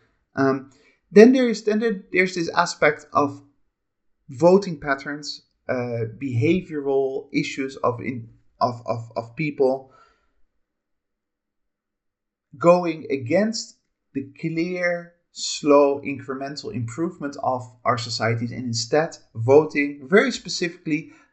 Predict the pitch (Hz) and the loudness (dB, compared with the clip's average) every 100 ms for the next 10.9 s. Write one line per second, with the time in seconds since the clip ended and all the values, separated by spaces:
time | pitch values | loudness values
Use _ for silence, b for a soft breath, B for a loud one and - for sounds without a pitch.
0 | _ 151 143 - - 175 180 175 175 _ | _ 6 6 4 4 2 2 -4 -10 _
1 | _ _ 143 139 120 139 135 123 120 110 | _ _ -2 0 0 0 -2 0 0 -2
2 | 113 - - 139 147 165 180 180 156 151 | -8 -12 -14 -6 2 4 4 2 0 0
3 | 143 139 131 139 135 107 139 185 180 170 | -2 -2 -2 -8 -8 -2 0 0 -2 -6
4 | - 143 147 - 131 - 123 127 120 117 | -4 -4 -6 -8 -8 -4 -2 -2 -2 -2
5 | 117 113 113 - 113 120 120 - - B | -2 -2 -8 -10 -8 -8 -8 -14 -16 B
6 | B B B - 185 196 226 233 226 220 | B B B 8 8 10 6 4 4 2
7 | 202 196 220 233 208 151 151 143 - 165 | 4 4 4 2 2 2 4 4 2 -4
8 | 147 143 160 147 151 - - - _ - | -4 -2 0 0 -2 -6 -8 -14 _ -10
9 | - 160 151 117 175 185 - 120 123 156 | 0 0 0 0 0 0 0 0 -2 -6
10 | 202 190 156 202 240 240 165 123 | -6 -6 -2 0 0 -2 -4 -4